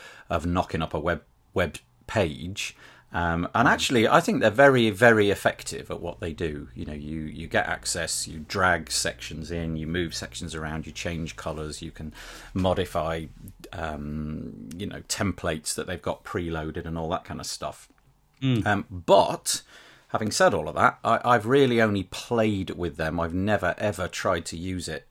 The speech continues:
Speaker 1: um, as a, as a production thing. Have you ever attempted seriously to build anything with one of these?
Speaker 2: Uh, no, I haven't. I've gone in to try them. I tried Wix and I stri-,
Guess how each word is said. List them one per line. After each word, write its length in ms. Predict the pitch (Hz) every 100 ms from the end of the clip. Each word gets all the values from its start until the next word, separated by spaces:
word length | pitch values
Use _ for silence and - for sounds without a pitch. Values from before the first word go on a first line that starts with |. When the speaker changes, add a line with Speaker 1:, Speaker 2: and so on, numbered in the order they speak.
| -
Speaker 1:
um, 440 | 78 78 87 78 _ - 92
as 220 | - 98 85
a, 100 | 80
as 100 | 101
a 80 | 85
production 640 | - 90 - - - 123
thing. 320 | 120 135 147 151 - - -
Have 140 | 104
you 160 | 120 123
ever 300 | 117 117 104 - -
attempted 520 | 117 123 113 - 87
seriously 640 | - 110 98 78 - 78
to 120 | 76 76
build 300 | 85 87 80
anything 400 | 73 71 78 71
with 160 | 76
one 120 | 76
of 60 | 73
these? 300 | 71 - - _ _ _ _ _ _ _ _ _ _ -
Speaker 2:
Uh, 300 | 160 170 175
no, 480 | 139 131 110 98 87
I 60 | 85
haven't. 340 | 104 110 87
I've 140 | 98 107
gone 160 | 185
in 160 | 196 117
to 120 | - 110
try 340 | - 139 151
them. 140 | 92
I 40 | 82
tried 560 | - 135 135 135 127 - - - - - -
Wix 400 | 98 127 - -
and 80 | 92
I 60 |
stri-, 340 | 92 - 123